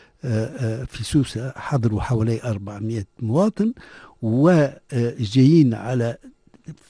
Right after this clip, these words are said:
هالفكرة هذه متاع إنقاذ تونس، باش نعدوا من هذه الزيارات في مختلف البلدان، المدن، ثم نواصل التشاور مع القوى اللي ما هيش منخرطة،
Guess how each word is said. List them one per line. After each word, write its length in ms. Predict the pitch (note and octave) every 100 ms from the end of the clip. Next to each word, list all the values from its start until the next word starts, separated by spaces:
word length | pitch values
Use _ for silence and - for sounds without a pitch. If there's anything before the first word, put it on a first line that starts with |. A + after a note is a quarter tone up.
| G#3
هالفكرة 600 | - C#3+ - C4+ - E3
هذه 460 | A#2+ B2 C3+ A#2+ A#2+
متاع 260 | - C3 -
إنقاذ 280 | A#2 - C#3
تونس، 560 | - C3+ D3 G#3+ - - - - _ B2+
باش 200 | B2 C#3
نعدوا 840 | B2+ C3+ C#3+ A2+ B2 A3+ F#3+ C3+
من 120 | B2
هذه 300 | G#2 C3 A#2
الزيارات 500 | A2+ A2 B2 C3 B2+
في 120 | - A#2+
مختلف 560 | F#3 - F3 D3 -
البلدان، 560 | B2 A2 A2+ G#2+ C3+ F#3 -
المدن، 720 | A#2+ A#2+ G#2+ A2 A#2 F3 B3 - - - _
ثم 460 | - D#3+ D3+ C3 F3+ A#3 - _ -
نواصل 580 | A#2 C3+ F3+ A3+ - D#3+
التشاور 580 | C3+ C#3+ - E3 C#3+ A#2+
مع 320 | A2+ B2+ C#3 -
القوى 520 | A2 - C#3+ C3+ -
اللي 260 | A#2+ A#2 A#2 -
ما 160 | B2 A2+
هيش 420 | A#2+ A2+ - - _ -
منخرطة، 580 | A#2 - F3 - A#3